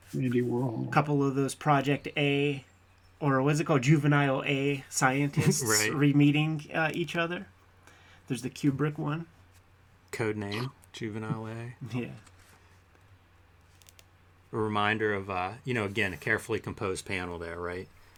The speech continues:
Speaker 2: And these very capable Americans coming in. Boom, disrupt that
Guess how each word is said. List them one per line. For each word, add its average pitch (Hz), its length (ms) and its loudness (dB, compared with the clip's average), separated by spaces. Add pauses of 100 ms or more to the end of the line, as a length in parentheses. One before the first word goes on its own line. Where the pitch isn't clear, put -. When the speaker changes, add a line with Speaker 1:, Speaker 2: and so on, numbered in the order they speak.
(300)
Speaker 2:
And 123 360 -6 (140)
these 120 180 -8
very 135 200 2
capable 139 720 0 (280)
Americans 135 580 -2
coming 127 320 -2
in. 139 320 0 (560)
Boom, 170 300 6
disrupt 147 560 0
that 151 360 2